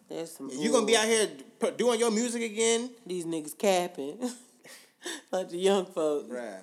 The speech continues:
Speaker 2: But once again, listen, bruh.
Speaker 1: That's why
Speaker 2: Much,
Speaker 1: you do
Speaker 2: that's
Speaker 1: stuff by your lonely.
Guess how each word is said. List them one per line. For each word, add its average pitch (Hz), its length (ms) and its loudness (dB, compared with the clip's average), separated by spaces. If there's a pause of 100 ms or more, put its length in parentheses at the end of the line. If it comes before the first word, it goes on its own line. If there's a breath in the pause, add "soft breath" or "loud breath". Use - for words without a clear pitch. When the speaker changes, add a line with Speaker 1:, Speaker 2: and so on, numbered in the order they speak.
(140)
Speaker 2:
But 156 240 0
once 175 260 -4
again, 175 480 -2 (840)
listen, 135 340 -10 (120)
bruh. 101 80 -14 (2000)
Speaker 1:
That's 269 220 -2
why 277 140 4
Speaker 2:
Much, 240 80 0
Speaker 1:
you 220 60 -4
do 233 160 -4
Speaker 2:
that's 285 140 -2
Speaker 1:
stuff 226 240 2
by 202 140 4
your 160 200 0
lonely. 151 520 -4